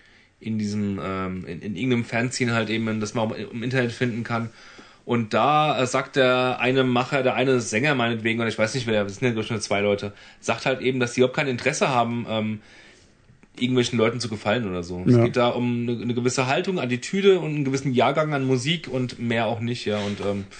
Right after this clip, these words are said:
Speaker 2: Aber
Speaker 1: das
Speaker 2: genau,
Speaker 1: ist
Speaker 2: aber
Speaker 1: halt
Speaker 2: da, letztendlich ist es damit, ist es quasi irgendwie auch nur so eine Art Gimmick, ja, oder eine, eine Masche, dass man sagt, das, das ist irgendwie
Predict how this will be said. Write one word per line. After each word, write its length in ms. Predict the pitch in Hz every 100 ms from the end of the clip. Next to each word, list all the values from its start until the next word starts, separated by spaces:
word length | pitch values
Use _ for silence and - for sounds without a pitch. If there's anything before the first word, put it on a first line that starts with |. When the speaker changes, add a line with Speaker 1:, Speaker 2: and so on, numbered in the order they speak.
| - -
Speaker 2:
Aber 260 | 143 151 -
Speaker 1:
das 80 |
Speaker 2:
genau, 160 | 170 147
Speaker 1:
ist 60 | 131
Speaker 2:
aber 120 | 131
Speaker 1:
halt 120 | 151 202
Speaker 2:
da, 40 |
letztendlich 380 | 156 170 175 180
ist 100 | 185
es 140 | 202
damit, 320 | 185 185 190
ist 140 | 220 170
es 120 | 196
quasi 320 | 180 170 160
irgendwie 300 | 175 165 165
auch 140 | 160 147
nur 180 | 160
so 100 | 147
eine 120 | 151 147
Art 360 | 139 135 135 - - -
Gimmick, 460 | 151 143 127 113 -
ja, 160 | 123
oder 220 | 131 131
eine, 180 | 151 143
eine 140 | 202 147
Masche, 340 | 151 143 143
dass 120 | 127
man 120 | 120 131
sagt, 240 | 139 -
das, 300 | 151 - -
das 220 | 160 139
ist 120 | 175 151
irgendwie 520 | 151 139 135 139